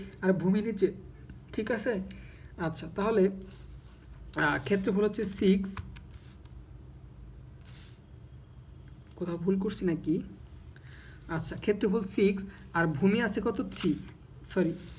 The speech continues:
সরি, সরি, ফোর। ভাগ সিক্স ভাগ হচ্ছে ফোর। তাহলে আসতেছে কত ভাইয়া? এই যে ওয়ান পয়েন্ট ফাইভ। তো এখানে ওয়ান পয়েন্ট ফাইভ,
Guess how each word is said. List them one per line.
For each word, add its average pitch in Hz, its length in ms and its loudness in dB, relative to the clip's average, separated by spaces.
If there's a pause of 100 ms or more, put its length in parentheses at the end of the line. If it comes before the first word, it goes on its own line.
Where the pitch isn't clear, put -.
সরি, 180 260 4
সরি, 196 240 4
ফোর। 196 280 6 (500)
ভাগ 190 220 4 (720)
সিক্স 208 500 0
ভাগ 190 280 2
হচ্ছে 208 220 -2
ফোর। 190 300 2 (460)
তাহলে 185 180 4
আসতেছে 208 380 0
কত 220 140 0
ভাইয়া? 190 360 2
এই 180 100 4
যে 185 160 4
ওয়ান 190 240 8
পয়েন্ট 226 240 -2
ফাইভ। 139 220 0 (400)
তো 185 80 10
এখানে 220 240 6
ওয়ান 220 240 4
পয়েন্ট 214 200 2
ফাইভ, 165 220 2